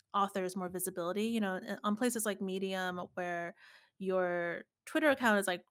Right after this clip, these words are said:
pretty connected with your Medium account. So it's like, if you're really famous on Twitter, you can probably be famous on Medium. Um,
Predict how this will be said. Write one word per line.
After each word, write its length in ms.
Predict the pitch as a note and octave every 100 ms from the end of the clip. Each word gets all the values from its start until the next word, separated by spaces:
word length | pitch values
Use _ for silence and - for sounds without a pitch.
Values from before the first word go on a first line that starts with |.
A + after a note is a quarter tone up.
| _
pretty 200 | C4 A#3
connected 640 | A3 G#3+ G3 G3+ G3 F#3+
with 140 | F#3+ F3
your 100 | F3+
Medium 240 | G#3 G3+
account. 360 | G3 - G3 F#3+
So 100 | F3+
it's 100 | F3
like, 140 | E3+
if 100 | E3+
you're 100 | F3
really 460 | F3+ G#3 F#3+ F#3 F3+ -
famous 320 | G#3 F#3+ F#3
on 80 | E3
Twitter, 480 | - F#3 F#3 F#3+ G#3 - - _
you 100 | F3
can 160 | F3+ D#3+
probably 340 | - E3+ F3
be 120 | E3+
famous 320 | - E3 E3
on 120 | E3 D#3+
Medium. 480 | D#3 F3+ G#3 A#3+
Um, 540 | A#3+ B3 F#3 E3+ E3